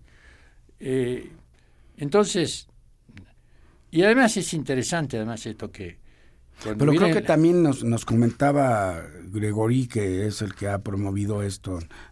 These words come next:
Speaker 2: en los países
Speaker 1: Sí,
Speaker 2: de la,
Speaker 1: el grupo
Speaker 2: de la
Speaker 1: sí.
Speaker 2: Unión Europea, que la ley también, de,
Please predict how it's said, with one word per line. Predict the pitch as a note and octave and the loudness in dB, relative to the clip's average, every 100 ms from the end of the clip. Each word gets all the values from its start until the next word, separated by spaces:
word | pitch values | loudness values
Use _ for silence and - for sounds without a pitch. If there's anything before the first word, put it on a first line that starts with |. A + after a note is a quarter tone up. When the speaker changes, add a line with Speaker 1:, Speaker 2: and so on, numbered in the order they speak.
| - | -16
Speaker 2:
en | F2+ F2 | -10 -8
los | F2+ - | -8 -6
países | F#2 G2+ F#3 C#3 | -4 -2 2 2
Speaker 1:
Sí, | |
Speaker 2:
de | F2+ | 0
la, | D2+ C#2 | -6 -8
Speaker 1:
el | D2 C3 | -6 -2
grupo | D#3+ D3+ A#2+ | -2 -2 -6
Speaker 2:
de | |
la | - F2+ | -6 -6
Speaker 1:
sí. | |
Speaker 2:
Unión | G#2 A2 | -2 0
Europea, | A2+ A#2+ B2 C3 B2 C3 - - - - - - - | 0 0 0 2 2 0 -6 -20 -20 -20 -20 -20 -4
que | A2+ A2+ A2 G#2 | 0 0 0 0
la | A#2+ B2 | 4 6
ley | C3+ C#3+ | 6 4
también, | D3 D3 C#3+ D3 C#3+ C3+ C#3 - _ _ | 2 4 6 6 6 6 2 0 _ _
de, | A2+ | -12